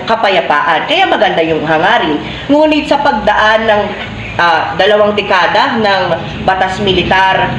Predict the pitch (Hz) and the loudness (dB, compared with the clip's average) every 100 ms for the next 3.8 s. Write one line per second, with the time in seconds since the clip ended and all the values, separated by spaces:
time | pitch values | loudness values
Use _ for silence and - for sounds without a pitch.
0 | - - - - - - - 254 262 262 | -6 -6 -8 -8 -8 -6 0 2 2 2
1 | 247 262 - - - 233 220 214 214 220 | 2 2 0 -2 0 2 2 0 0 2
2 | 202 196 190 226 226 247 226 226 226 220 | 2 0 -2 0 0 0 0 0 0 0
3 | 202 175 175 175 202 269 - | 0 0 -2 0 0 0 -4